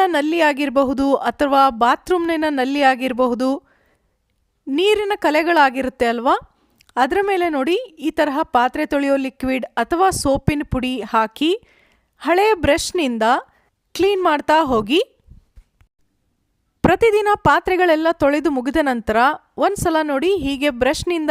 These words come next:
ನೀವು ನಲ್ಲಿಗಳನ್ನ ಸ್ವಚ್ಛ ಮಾಡಿಬಿಟ್ರೆ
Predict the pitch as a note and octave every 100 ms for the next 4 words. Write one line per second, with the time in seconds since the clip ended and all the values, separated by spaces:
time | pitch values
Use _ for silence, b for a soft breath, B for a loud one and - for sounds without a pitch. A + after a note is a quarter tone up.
0 | D4+ C#4+ C#4 C#4+ A4+ F4 A3+ C4+ D4 C#4
1 | C4 C4 C#4 - A3 - D4 B3 G#3+ G3
2 | - A#3 D4+ -